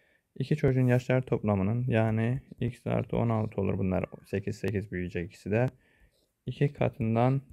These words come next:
dört eksik. İki ile çarpıp dört çıkarttık. Üç x artı sekiz, iki x artı otuz iki eksi dört. Buradan x ne çıkar? Ee,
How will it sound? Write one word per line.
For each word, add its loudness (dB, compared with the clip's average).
dört -2
eksik. -12
İki -8
ile 0
çarpıp -8
dört -2
çıkarttık. -10
Üç -4
x -2
artı 0
sekiz, -2
iki -6
x -4
artı -2
otuz -8
iki -8
eksi -6
dört. 0
Buradan -2
x -6
ne -4
çıkar? -4
Ee, -4